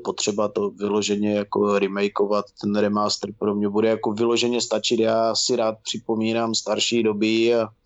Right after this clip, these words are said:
a tady ten remaster pro mě bude úplně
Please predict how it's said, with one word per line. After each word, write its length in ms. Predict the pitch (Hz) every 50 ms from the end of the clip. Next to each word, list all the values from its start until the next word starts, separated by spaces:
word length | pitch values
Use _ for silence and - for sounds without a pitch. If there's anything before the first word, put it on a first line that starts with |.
| - - - - - - - - _ _ _ _ _ _ - -
a 260 | - 101 98 95 95 -
tady 300 | - - - 98 - - _ _ _ _ _ _ _ _ _ _ _ -
ten 220 | - 127 117 107
remaster 520 | 104 107 101 107 107 107 104 - - 104
pro 200 | 107 - 107 107
mě 140 | 107 107 107
bude 200 | 107 107 110 110
úplně 280 | 107 107 - - 107